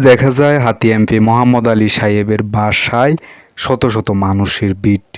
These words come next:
কিছু কিছু মানুষ বিরোধী দলে থাকলেও আওয়ামী লীগের অনেক মানুষ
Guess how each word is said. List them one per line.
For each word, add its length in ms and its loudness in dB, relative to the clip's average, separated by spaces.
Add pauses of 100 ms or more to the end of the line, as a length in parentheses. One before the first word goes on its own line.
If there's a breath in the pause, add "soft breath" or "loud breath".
(300)
কিছু 200 -2
কিছু 200 -2 (220)
মানুষ 460 2 (640 loud breath)
বিরোধী 400 0
দলে 320 2
থাকলেও 640 -2 (720 loud breath)
আওয়ামী 340 0
লীগের 340 0 (240)
অনেক 180 0 (140)
মানুষ 240 0